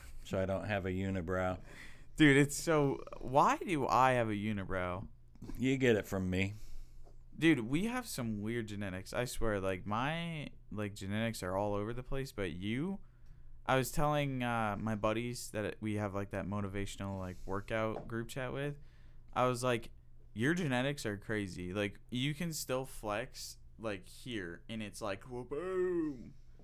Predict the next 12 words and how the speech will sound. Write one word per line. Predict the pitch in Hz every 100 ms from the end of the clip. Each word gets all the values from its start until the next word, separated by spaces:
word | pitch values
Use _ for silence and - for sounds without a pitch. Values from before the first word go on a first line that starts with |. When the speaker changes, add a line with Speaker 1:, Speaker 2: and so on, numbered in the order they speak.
| - -
Speaker 1:
and | 123
it | 123
looks | 117 -
huge." | - 135 98 80 - -
Speaker 2:
Yeah. | 98 98 87
Speaker 1:
What | 131
is | 156
that | 170 175 175
called? | 170 170 151 - - - - - - - - - - - - -
Speaker 2:
I | 65
don't | 78
know. | 71